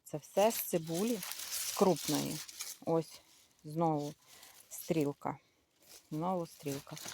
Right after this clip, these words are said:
Тобто, ось це в мене саме останній ряд з стрілою. Цибулина гарна, але все-таки стріла є. Тому дуже важливо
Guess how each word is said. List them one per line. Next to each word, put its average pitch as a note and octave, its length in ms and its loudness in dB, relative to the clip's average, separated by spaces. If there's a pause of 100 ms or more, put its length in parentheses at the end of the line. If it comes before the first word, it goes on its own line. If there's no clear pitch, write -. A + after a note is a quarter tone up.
(360)
Тобто, D3+ 440 8 (1040)
ось D#3+ 120 2
це - 200 2
в E3 40 4
мене D3+ 320 4
саме D3 340 2
останній D3+ 420 0
ряд F#3+ 240 4 (460)
з - 100 -10
стрілою. D3+ 580 4 (720)
Цибулина D3+ 540 2
гарна, F#3 520 0
але D3 200 2
все-таки E3 500 -6
стріла D3 440 0
є. D3 280 -4 (1300)
Тому F#3+ 360 2
дуже G#3 320 4
важливо E3 600 2